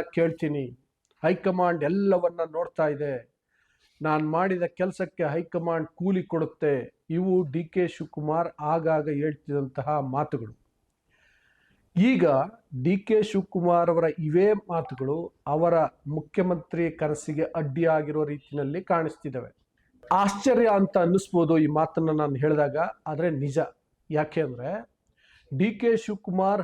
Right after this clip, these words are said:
ಹೈಕಮಾಂಡ್ ಜಪವನ್ನ ಮಾಡಿದ್ರೆ ಹೊರತು ಶಾಸಕರ ಬಗ್ಗೆ ಒಂದೂ ಕೂಡ ಮಾತಾಡ್ಲಿಲ್ಲ. ಶಾಸಕರು ಕಷ್ಟ ಅಂತ ಹೇಳ್ಕೊಂಡಾಗ ಅವ್ರ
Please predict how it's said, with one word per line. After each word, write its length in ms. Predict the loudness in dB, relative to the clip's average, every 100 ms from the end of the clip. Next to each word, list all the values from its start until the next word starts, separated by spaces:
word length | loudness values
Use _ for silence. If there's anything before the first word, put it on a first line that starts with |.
| -2
ಹೈಕಮಾಂಡ್ 600 | -2 0 0 0 0 -2
ಜಪವನ್ನ 420 | -4 -2 -2 -2 -4
ಮಾಡಿದ್ರೆ 320 | -4 -4 -4 -4
ಹೊರತು 320 | -6 -8 -8 -6 -8 _ _ _
ಶಾಸಕರ 640 | -2 0 2 0 -4 -4 -2 -4
ಬಗ್ಗೆ 280 | -6 -6 -4 -4
ಒಂದೂ 240 | -4 -2 -4 -2
ಕೂಡ 120 | -2 -2
ಮಾತಾಡ್ಲಿಲ್ಲ. 520 | -6 -6 -6 -6 -10 -14 _ _ _ _ _ _ _ _ _ _ _ _
ಶಾಸಕರು 640 | -4 0 0 0 0 0 0 -4
ಕಷ್ಟ 220 | -4 0 2 2
ಅಂತ 180 | 0 -4 -2
ಹೇಳ್ಕೊಂಡಾಗ 580 | -4 -4 -4 -2 -2 -2 -4
ಅವ್ರ 120 | -4